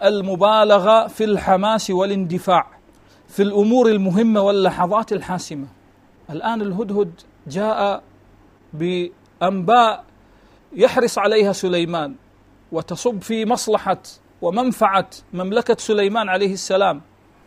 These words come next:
وهذه اللحظات التي ذكر فيها الهدهد هذه المعلومات وهذه التفاصيل لسليمان عليه السلام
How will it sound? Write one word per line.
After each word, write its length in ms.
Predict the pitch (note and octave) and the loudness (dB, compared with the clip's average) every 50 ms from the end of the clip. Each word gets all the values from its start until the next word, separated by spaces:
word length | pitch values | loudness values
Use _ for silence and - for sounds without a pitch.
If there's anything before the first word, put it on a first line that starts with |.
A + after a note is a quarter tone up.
| _ _ _ _ _ _ _ - | _ _ _ _ _ _ _ -2
وهذه 380 | E3 E3+ A3+ B3 A#3+ C4 A#3+ | 2 4 6 6 6 6 4
اللحظات 720 | B3+ A3+ A3+ A3 G#3 - G#3 G3 F#3 A3+ A3 G#3+ A3 - - | 4 4 4 4 4 4 4 4 4 4 4 2 2 0 0
التي 480 | A3 A3 G#3+ G#3 - G#3+ G#3 G3+ G#3 G3 G#3+ | 0 2 2 0 0 -2 -4 -4 -6 -6 0
ذكر 460 | E3+ F#3+ C4 C4 - B3 A#3 A3+ G3+ | 4 4 4 4 6 4 6 6 6
فيها 240 | - - B3 A#3+ A3+ | 4 4 4 4 4
الهدهد 520 | A3 G3+ F#3 G#3+ G3+ F#3 F3 E3 E3+ E3 E3 - _ _ _ _ _ _ | 4 4 2 2 2 0 0 -2 -2 -4 -6 -12 _ _ _ _ _ _
هذه 500 | - F3+ G#3+ B3 A#3+ A#3 G#3+ A3 A#3 A3+ | 0 2 4 4 4 2 0 0 0 0
المعلومات 680 | A3 A3 G3+ G3+ E3+ F3 E3+ D#3+ D#3 D#3 D3 D3 C#3+ - | 0 0 0 0 0 0 0 -2 -2 -4 -4 -4 -4 -4
وهذه 280 | D#3+ D#3 F3+ G3+ A3 A3 | -2 0 0 0 0 -2
التفاصيل 600 | F#3+ - - G3+ - G3+ F#3+ F#3+ - F#3+ E3+ E3 | -4 -4 -4 -2 0 0 0 0 0 -4 -4 -4
لسليمان 520 | G3 A#3 - A#3+ A3+ A3 A3 G#3+ G#3+ G#3+ G3+ | -4 -4 -4 -2 0 2 2 2 2 2 0
عليه 200 | F#3 F#3 F3+ F3 | 0 0 0 0
السلام 440 | E3+ - - E3+ D#3+ D#3 D#3 C#3 | -2 -4 -4 -4 -2 -2 -2 -4